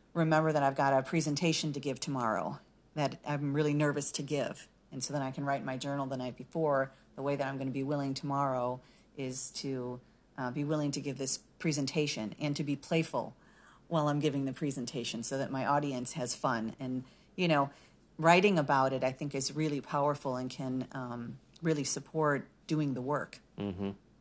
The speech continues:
Speaker 2: Yeah, I remember doing that.
Speaker 1: Mm-hmm.
Speaker 2: The journaling
Speaker 1: Huge.
Speaker 2: is, is a great way to do it.
Speaker 1: Huge.
Speaker 2: And we know we don't like to tell people what to do. So it's up to you.
Speaker 1: Yeah.
Speaker 2: You know, we, what, one of the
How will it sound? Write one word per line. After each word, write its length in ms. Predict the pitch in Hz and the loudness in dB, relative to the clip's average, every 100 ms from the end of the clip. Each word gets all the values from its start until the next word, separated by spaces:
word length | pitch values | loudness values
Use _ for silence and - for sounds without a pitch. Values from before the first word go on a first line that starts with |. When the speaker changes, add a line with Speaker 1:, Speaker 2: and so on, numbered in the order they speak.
| _ _ _ - - - - | _ _ _ -14 -12 -8 2
Speaker 2:
Yeah, 140 | 151 | 4
I 40 | |
remember 380 | 139 135 147 131 | 6 4 2 2
doing 220 | 95 87 | -2 -6
that. 160 | 82 85 - 180 | -8 -14 -4 0
Speaker 1:
Mm-hmm. 200 | 175 240 - _ _ | 0 -2 -6 _ _
Speaker 2:
The 100 | - 107 | -8 0
journaling 340 | 127 143 139 | 2 4 4
Speaker 1:
Huge. 80 | 120 | 2
Speaker 2:
is, 120 | 104 113 | 0 -2
is 120 | 117 | -4
a 40 | 104 | 0
great 240 | 117 117 | 2 2
way 120 | 117 | 2
to 100 | 104 | -2
do 180 | 101 117 | 0 0
it. 100 | 95 | 2
Speaker 1:
Huge. 80 | 135 | 2
Speaker 2:
And 120 | 139 | 2
we 80 | 175 | 4
know 80 | 190 | 6
we 100 | 170 | 6
don't 140 | 190 | 4
like 180 | 123 135 | 4 2
to 60 | - | 0
tell 300 | - - 107 | -6 -2 -2
people 300 | - 95 80 | -2 -6 -6
what 160 | 78 76 | -8 -10
to 80 | |
do. 180 | 76 80 | -12 -8
So 200 | - 120 | -2 0
it's 140 | 135 139 | 4 4
up 140 | 185 | 4
to 80 | 123 | 0
you. 260 | 113 107 - - | -2 -2 -4 -8
Speaker 1:
Yeah. 160 | 143 120 - | -8 -8 -6
Speaker 2:
You 80 | 135 | 0
know, 80 | 120 | 2
we, 280 | 107 135 170 | 4 2 2
what, 280 | 123 143 | 6 6
one 160 | 143 151 | 8 6
of 60 | |
the 80 | 143 | 6